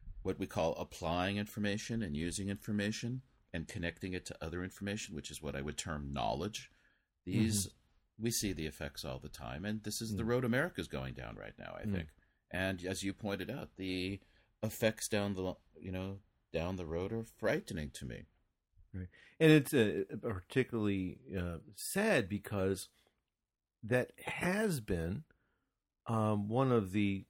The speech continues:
Speaker 2: strengths of the American education system. And we, and we see that here because, because of the contrast. Um, our, our students here have a, a very good command of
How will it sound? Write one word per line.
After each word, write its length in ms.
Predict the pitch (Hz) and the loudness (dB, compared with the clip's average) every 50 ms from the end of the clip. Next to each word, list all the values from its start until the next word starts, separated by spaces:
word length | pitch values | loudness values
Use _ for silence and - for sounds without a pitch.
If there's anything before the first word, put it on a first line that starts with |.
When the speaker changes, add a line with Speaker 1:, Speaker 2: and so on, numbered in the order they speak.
| _ _ | _ _
Speaker 2:
strengths 720 | - - - - - 175 190 220 233 147 98 - - - - | -6 -6 -6 -4 0 2 4 4 4 2 0 -2 -4 -6 -2
of 280 | - 107 110 110 95 87 | 2 4 4 4 4 4
the 460 | 98 104 98 95 92 90 85 78 - - _ | 4 4 6 6 4 4 2 -2 -6 -12 _
American 440 | - 95 98 104 104 101 - - 98 | 0 2 4 6 4 4 4 2 2
education 420 | 90 87 80 80 - 101 82 85 85 | 2 2 0 -2 -4 -4 -4 -4 -6
system. 160 | 80 - 98 | -4 -2 0
And 140 | 92 98 107 | 2 4 6
we, 160 | 120 123 113 - - - - - | 6 6 4 2 -6 -16 -2 4
and 100 | 127 131 | 8 10
we 120 | 143 165 | 10 10
see 240 | 147 - - 170 160 | 10 8 6 6 8
that 240 | 135 139 127 117 107 | 8 8 8 6 4
here 440 | - - 170 165 139 87 67 76 - - | 2 4 8 8 8 8 6 2 0 0
because, 360 | 104 98 - 113 98 82 82 - - - 110 - - _ - - 120 - - | 0 4 6 4 4 4 2 -4 0 0 0 0 0 _ 0 0 0 0 0
because 260 | 90 117 - 123 101 | -2 6 6 6 6
of 80 | 101 85 | 6 2
the 60 | - | 0
contrast. 720 | - - 107 107 107 101 - 95 78 64 - - - - _ _ _ - - - _ _ _ _ | 2 4 6 6 6 6 4 2 2 2 0 -4 -8 -12 _ _ _ -20 -20 -20 _ _ _ _
Um, 420 | - 117 110 107 101 98 98 87 - - - _ _ _ _ | 2 4 6 6 6 6 4 0 -2 -8 -16 _ _ _ _
our, 120 | 113 113 | 2 2
our 180 | 71 92 107 107 | 4 6 4 4
students 440 | 98 - - 131 117 113 113 107 - | 4 2 0 0 2 2 2 2 6
here 340 | - 123 127 123 117 104 101 - _ _ _ _ _ _ _ _ _ _ _ _ - - - | 8 10 10 10 8 6 2 -4 _ _ _ _ _ _ _ _ _ _ _ _ -20 -8 -4
have 600 | - 117 123 123 120 120 117 117 107 95 - - - _ _ _ _ _ _ _ _ _ _ _ _ _ _ _ _ _ _ - | 2 6 8 8 10 10 10 8 8 4 -2 -10 -14 _ _ _ _ _ _ _ _ _ _ _ _ _ _ _ _ _ _ 2
a, 140 | 143 - - - _ _ | 2 2 2 -2 _ _
a 60 | - 127 | 4 4
very 340 | 113 107 139 147 147 139 | 8 10 12 12 12 12
good 360 | 127 98 - 147 151 - - - | 12 12 10 10 10 10 8 2
command 500 | - 127 117 113 113 113 113 113 107 - | 2 4 6 6 8 8 6 6 4 4
of 340 | 101 101 - - - - | 2 2 2 0 -6 -12